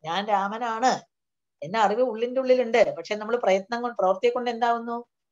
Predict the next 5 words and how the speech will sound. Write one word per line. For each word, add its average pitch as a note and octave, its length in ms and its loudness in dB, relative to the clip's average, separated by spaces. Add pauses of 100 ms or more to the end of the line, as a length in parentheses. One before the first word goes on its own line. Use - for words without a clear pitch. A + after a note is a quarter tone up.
(120)
വിരാധന്മാരാവാണ്. F#3 1160 -2
രാക്ഷസ E3+ 500 -2
പ്രവൃത്തികള്. G#3 560 0 (1400)
അതുകൊണ്ട് G#3 220 4
മറന്നു. A3+ 420 4